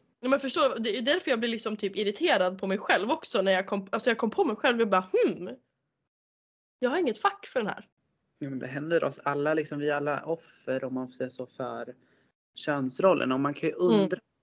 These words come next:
Speaker 2: vilka könsroller det är som
Speaker 1: Ja.
Speaker 2: spelar in när vi dömer H B T Q-personer. För det är så här,
Speaker 1: Mm.
Speaker 2: vi vet att den arenan behöver vi inte applicera dem på.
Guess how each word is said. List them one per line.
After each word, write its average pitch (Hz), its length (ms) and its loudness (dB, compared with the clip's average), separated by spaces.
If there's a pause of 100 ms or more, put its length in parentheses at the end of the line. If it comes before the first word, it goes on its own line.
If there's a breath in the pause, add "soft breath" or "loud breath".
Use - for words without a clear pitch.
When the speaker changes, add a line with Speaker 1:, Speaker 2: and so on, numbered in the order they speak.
(320)
Speaker 2:
vilka 147 540 -2
könsroller 139 760 -2
det 151 140 -4
är 190 280 2 (340 soft breath)
som - 160 0
Speaker 1:
Ja. 196 160 8
Speaker 2:
spelar - 180 0 (180)
in 151 200 -2
när 135 120 -6
vi 143 140 0
dömer 139 520 0
H 123 120 -8
B 127 100 -8
T - 180 -18
Q-personer. 151 520 -4
För - 100 -4
det 143 80 -2
är 139 40 -8
så 220 100 2
här, 208 120 8
Speaker 1:
Mm. 185 100 4 (300)
Speaker 2:
vi 156 120 2
vet 180 340 0
att 123 140 -8
den 151 380 0 (260)
arenan 143 920 -2 (360)
behöver 160 440 0
vi 127 100 -12
inte 127 440 -10
applicera - 560 -4
dem - 180 -10
på. - 220 -8